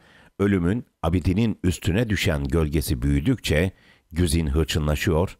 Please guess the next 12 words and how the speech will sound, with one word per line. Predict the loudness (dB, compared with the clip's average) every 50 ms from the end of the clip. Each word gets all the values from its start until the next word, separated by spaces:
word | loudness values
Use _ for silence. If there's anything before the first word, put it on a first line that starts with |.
| _ _ -6
hatta | -6 -6 -6 _ -4 -2 -2 -2 -4 -6 _ _ _ _ -4 -2
bencilleşiyordu. | -2 0 0 -2 0 0 0 0 0 0 0 0 0 0 -2 -2 -6 -8 -12 -14 _ _ _ _ _ _ _ _ _ _ _ _ _ _ _ _ _ _ _ _ -2 0
Ölenle | 2 2 2 2 2 2
ölünmez. | 2 4 2 2 2 0 0 0 -2 -6 -10 -14 -20 _ _ -20 -20 _ _ _ _ _ -2
Eve | 0 2 2 0 0 -2 -2
her | 0 0 0 0
gittiğimde | 0 -2 -4 -4 -2 -2 -2 -2 0 0 0 0 0 0 -4 -6 _ _
kapıyı | -6 -4 -2 0 2 2 2 0
hasta | 0 -2 -2 -2 -2 -2 -2 0
haliyle | 0 0 2 2 2 0 0 0
Abidin | 0 -2 0 0 -2 -2
açıyor, | -2 -6 -4 -4 0 0 0 -2